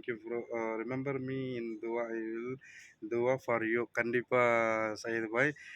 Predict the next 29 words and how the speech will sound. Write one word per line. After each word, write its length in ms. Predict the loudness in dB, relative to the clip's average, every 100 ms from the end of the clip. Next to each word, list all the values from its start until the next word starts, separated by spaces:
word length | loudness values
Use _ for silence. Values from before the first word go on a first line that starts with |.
| -10
நீங்களும் 400 | 0 2 4 2 2
துவா 200 | 2 2
பண்ணுங்க. 580 | 0 0 2 4 4 2
எனக்கு 240 | -4 -4
மட்டும் 240 | -2 0 0
கிடையாது, 640 | 2 4 4 4 0 0 _ -10
இந்த 300 | -6 -4 -2
உலகத்துல 400 | 0 0 0 -4
இருக்கிற 260 | -4 -4
எல்லா 240 | -4 -2 -2
மக்களுக்குமே 680 | -2 -4 -4 -4 -4 -4
வந்து 340 | -4 -4 -4 -6 -14 -20 -20 -8
துவா 180 | -2 -2
பண்ணுங்க. 580 | -2 -4 -2 -2 -4 -4
அதான், 320 | -6 -6 -8 -10 -12
சரிங்களா? 360 | -8 -6 -6 -6
அதுக்கப்புறம் 380 | -6 -8 -6 -6
எல்லாருமே 380 | -6 -6 -4
வந்து 280 | -6 -4 -2
ஹாப்பி 340 | -2 -2 -4 -4
ரமதான் 380 | -4 -4 -6
சொல்லியிருக்கீங்க. 640 | -6 -8 -8 -8 -6 -4 -4 -8 -20 -20 -4 2
"ஹாய் 100 | 2
அண்ணா, 140 | 2
அஸ்ஸலாமு 380 | -2 -2 -2 -2
அலைக்கும். 200 | -2 -4
டிரைவர் 300 | -2 0 0
ஜாப் 220 | 0 -2 -4
ச-, 280 | -4 -2